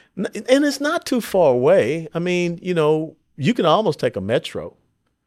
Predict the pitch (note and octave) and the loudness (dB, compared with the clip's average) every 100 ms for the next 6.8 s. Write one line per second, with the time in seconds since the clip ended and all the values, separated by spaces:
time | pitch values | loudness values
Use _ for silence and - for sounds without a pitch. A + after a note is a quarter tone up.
0 | _ _ - B2+ A#2 A2+ C#3 B2+ A2 B2+ | _ _ -4 0 2 4 4 0 -4 -2
1 | A2 - G#2 G2 F#2 D#2+ - G2 F#2 E2+ | -4 -2 -2 -2 -4 -10 -6 -4 -4 -6
2 | G#2 G2 G2+ D3 F3 - G2 G2 G2 G#2 | -8 -4 2 2 2 -6 -8 -8 -8 -8
3 | F#2+ F#2+ G2+ A#2 C#3 - F#2+ G2+ C3 E3 | -8 -4 -4 -2 -2 -2 -2 0 0 -2
4 | A#2 G2 C3 E3+ A#3 G3 D#3 E3 D2 G#2+ | -8 -8 -6 -6 -6 -6 -6 -8 -8 -8
5 | B2 C3+ - - D3+ C#3+ D#3 A#2+ - G2 | -8 -10 -10 -8 -6 -4 -4 -6 -6 -4
6 | G2+ G2+ F#2 F#2+ F2 F2 - - | -4 -4 -6 -6 -8 -10 -12 -18